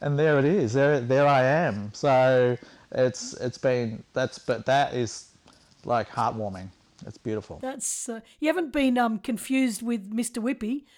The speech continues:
Speaker 1: Um, no, no, but I, <laughs> I spend my time sometimes on Facebook just look, looking at cars and thinking about other angles, and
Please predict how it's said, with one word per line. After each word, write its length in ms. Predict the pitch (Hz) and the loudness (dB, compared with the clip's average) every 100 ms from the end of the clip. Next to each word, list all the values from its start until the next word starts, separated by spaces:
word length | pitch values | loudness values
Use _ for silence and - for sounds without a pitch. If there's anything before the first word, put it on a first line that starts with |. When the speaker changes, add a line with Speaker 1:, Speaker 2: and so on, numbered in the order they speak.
| - - | -8 0
Speaker 1:
Um, 360 | 139 147 151 | 4 4 4
no, 520 | 175 190 165 117 104 113 | 4 6 4 4 0 -4
no, 240 | 165 160 147 | 0 0 4
but 100 | 156 | 6
I, 280 | 139 - 403 - - - - - - - - - | 6 6 2 2 -8 -6 -12 -12 -14 -14 -6 2
<laughs> 0 | |
I 140 | 160 | 4
spend 360 | 175 - 185 208 | 4 2 2 6
my 120 | 196 | 4
time 320 | 185 185 156 147 | 4 4 4 4
sometimes 480 | 143 135 135 117 - | 0 2 2 0 -4
on 140 | 123 | -4
Facebook 480 | - 135 135 131 - | 2 2 2 -2 -2
just 180 | 127 139 | -2 0
look, 220 | 135 - | 0 0
looking 380 | 120 143 147 123 | 0 0 0 -2
at 100 | - | -2
cars 460 | 131 120 120 113 | 2 4 4 2
and 160 | 117 120 | -4 -2
thinking 320 | 139 139 120 | -2 -2 -2
about 180 | 120 120 | 0 0
other 280 | 120 117 107 | 0 0 0
angles, 440 | 123 120 110 107 | -2 -2 -4 -2
and 300 | 113 110 110 | -4 -4 -6